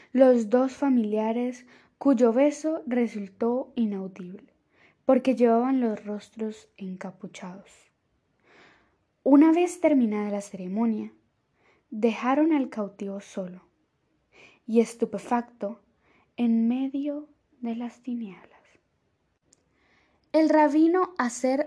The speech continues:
Abarbanel, con la boca reseca y el rostro aturdido por tanto sufrimiento, se fijó, en un principio,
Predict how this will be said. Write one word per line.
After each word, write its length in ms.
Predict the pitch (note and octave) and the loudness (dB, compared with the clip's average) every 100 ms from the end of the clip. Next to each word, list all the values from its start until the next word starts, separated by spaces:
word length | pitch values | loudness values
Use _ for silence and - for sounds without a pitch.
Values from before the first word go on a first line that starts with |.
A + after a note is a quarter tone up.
| - | -4
Abarbanel, 720 | A#3+ A3 G3+ G3+ F#3 F#3+ - _ _ _ _ _ _ _ | -6 -6 -10 -14 -14 -14 -18 _ _ _ _ _ _ _
con 200 | - B3 | -2 0
la 100 | A3+ | 0
boca 260 | A3 A3 C4+ | -2 -6 -6
reseca 600 | B3+ - - G#3+ - - _ _ - _ - | -6 -8 -10 -12 -12 -20 _ _ -20 _ -2
y 100 | A#3+ | 0
el 140 | A3+ | 2
rostro 340 | A#3 A#3 - C#4 | 0 -4 -4 -6
aturdido 800 | C#4 A#3 G#3 G#3 A#3+ G#3 F#3+ - _ _ _ _ | -4 -8 -6 -4 -4 -4 -8 -18 _ _ _ _
por 240 | A#3+ A#3 | -2 -2
tanto 560 | - - C4+ D4 D4+ E4 | -8 -4 0 0 0 -8
sufrimiento, 880 | C#4+ A3+ G#3 G3+ A3 A#3+ B3 D4+ D4 _ _ _ _ _ _ _ | -8 -8 -8 -6 -4 -4 -6 -12 -14 _ _ _ _ _ _ _
se 220 | - - | -6 -2
fijó, 560 | A3+ G3 F#3 A#3+ C#4+ D#4+ - _ _ _ _ _ _ _ _ | -2 -4 -8 -6 -6 -10 -20 _ _ _ _ _ _ _ _
en 180 | B3 A#3+ | 0 4
un 140 | C4+ C#4 | 4 4
principio, 760 | D#4+ E4 - C4+ - F#3+ | 4 2 0 -4 -4 -14